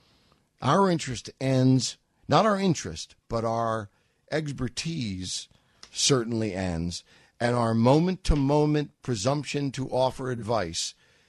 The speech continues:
ends when the campaign ends." We're talking about politics.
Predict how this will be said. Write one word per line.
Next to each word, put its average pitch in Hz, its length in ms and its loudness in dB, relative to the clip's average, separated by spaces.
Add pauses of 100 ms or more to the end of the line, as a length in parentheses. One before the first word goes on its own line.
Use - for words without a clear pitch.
(480)
ends 117 600 0 (120)
when 117 180 2
the 110 60 0
campaign 120 580 4
ends." 82 440 -2 (800)
We're 104 320 0
talking 160 440 4
about 123 260 0
politics. 95 720 -6